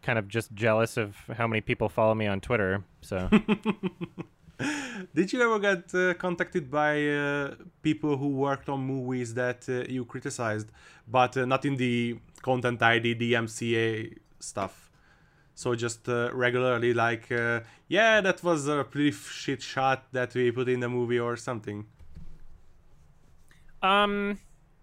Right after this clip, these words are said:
Speaker 1: kind of. I guess, um, yeah, there's some directors that, uh, that I've talked to, but haven't really, like,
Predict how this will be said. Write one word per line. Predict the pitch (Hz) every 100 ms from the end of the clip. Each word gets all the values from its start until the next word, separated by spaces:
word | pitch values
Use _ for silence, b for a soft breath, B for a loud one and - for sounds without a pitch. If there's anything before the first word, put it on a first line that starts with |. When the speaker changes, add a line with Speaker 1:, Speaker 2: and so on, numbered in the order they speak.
| _ _
Speaker 1:
kind | - 262 392 135
of. | 117 127 - -
I | 147
guess, | 143 180 - - -
um, | 165 147 143 139 139 135 139 143 - _ _ b b b b -
yeah, | 196
there's | 190 -
some | 262 277
directors | 160 143 - 147 139
that, | - 127 - -
uh, | 143 127 123 123 120 120 120 123 - - _ _
that | - 127
I've | 120 -
talked | 139 123 -
to, | - 120
but | 113 123 123
haven't | 139 135 127
really, | 120 120 117 110
like, | 110 104 98 -